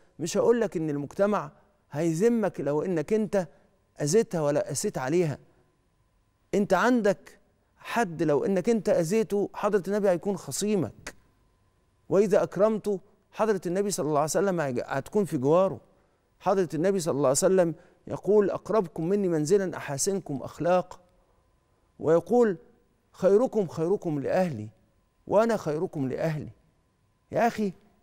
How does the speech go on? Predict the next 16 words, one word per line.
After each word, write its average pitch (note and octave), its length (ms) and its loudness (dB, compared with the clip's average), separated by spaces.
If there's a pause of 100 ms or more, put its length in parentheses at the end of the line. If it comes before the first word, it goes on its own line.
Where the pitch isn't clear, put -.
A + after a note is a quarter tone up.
(460)
ه-، - 40 -16 (400)
هتزهد G3 520 0 (880)
في A3 400 -2
إن F#3+ 120 0
أنت G#3 240 0
تكون G3 320 -2
مع E3 80 0
حضرة E3 420 -2
النبي D#3+ 260 0
صلى C#3 160 -6
الله B2+ 160 -2
عليه B2 40 -2
وسلم، C3 360 -4 (680)
هتزهد F3 540 0
يا C#3 80 2
سيدي D3 440 -2